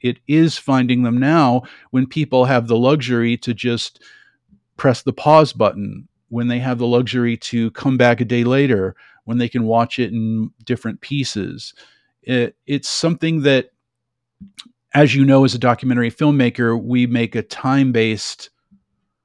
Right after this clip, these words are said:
media where people have to sit down in one sitting, but I prefer to look at We Kill for Love and my creative work in general as, like, I'm making a museum.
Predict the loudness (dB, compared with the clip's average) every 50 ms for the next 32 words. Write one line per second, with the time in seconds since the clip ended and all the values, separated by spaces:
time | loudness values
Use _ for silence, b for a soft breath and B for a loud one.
0 | _ _ _ _ -6 -4 -2 0 0 2 2 4 4 4 4 4 2 0 0 -2
1 | -4 -4 -2 -2 -2 -2 -4 -8 -8 -6 -6 -6 -4 -2 -2 -2 0 -2 -2 -2
2 | -2 -2 -4 -6 -6 -6 -4 -2 -2 -2 -2 -4 -6 -8 b b b b b b
3 | _ 0 0 0 -2 -4 _ _ _ _ -4 -2 -2 -2 -2 -6 -8 -6 -2 0
4 | 0 2 2 2 0 0 -2 -2 -4 -4 -4 -4 -4 -4 -2 -4 -4 -4 -4 -6
5 | -4 -2 0 2 2 0 0 0 -4 -4 -4 -6 -6 -10 -12 _ _ _ _ _
6 | _ _ _ -6 -6 -6 -6 -6 -4 -2 0 0 -2 -2 -2 -4 -4 -4 -4 -6
7 | -6 -4 -4 -2 0 2 4 4 4 4 4 2 0 b b b b b b b
8 | b -8 -6 -4 -2 -2 -2 0 0 0 2 2 2 2 2 0 -2 -2 0 0
9 | 2 2 0 0 0 -2 -2 2 4 4 4 4 2 -2 -8 -12 -14 -18